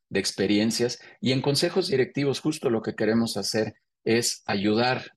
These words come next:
a los directores a que resuelvan estos dilemas, a que dejen de estar solos, a que dejen de decidir solos, a que este, hoy, hoy hay un tema que es el que Mara nos trae, que es el tema este de, de, de liderazgo, de productividad, de resultados, de bajar el estrés, etcétera.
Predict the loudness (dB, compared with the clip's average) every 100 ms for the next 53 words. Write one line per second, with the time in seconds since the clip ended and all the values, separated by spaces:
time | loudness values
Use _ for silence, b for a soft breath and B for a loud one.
0 | -6 -4 -2 -2 -4 -2 0 0 -2 -6
1 | -4 -4 -2 0 2 2 -2 -4 -6 -8
2 | -4 -2 2 0 -2 -6 -4 0 0 0
3 | 0 0 0 -2 -2 -2 -2 -4 2 2
4 | 2 -2 -6 b b b -8 -2 0 0
5 | 0 0 0 0 -2 -2 0 -2 0 0
6 | 0 0 -4 -4 -4 -2 0 2 2 2
7 | 0 2 0 2 0 0 0 -2 -4 -4
8 | -4 -2 0 0 -2 -4 -4 -2 -2 -4
9 | -6 -6 -2 0 0 -4 b b b -6
10 | -4 -2 0 0 -2 -4 -4 -4 -2 0
11 | 0 0 0 -2 -2 -4 -4 -6 -6 -6
12 | -2 0 0 0 -2 -4 -8 -8 0 2
13 | 2 0 -2 -6 -4 -2 -2 -2 -4 -4
14 | -4 -4 -8 -6 -4 0 0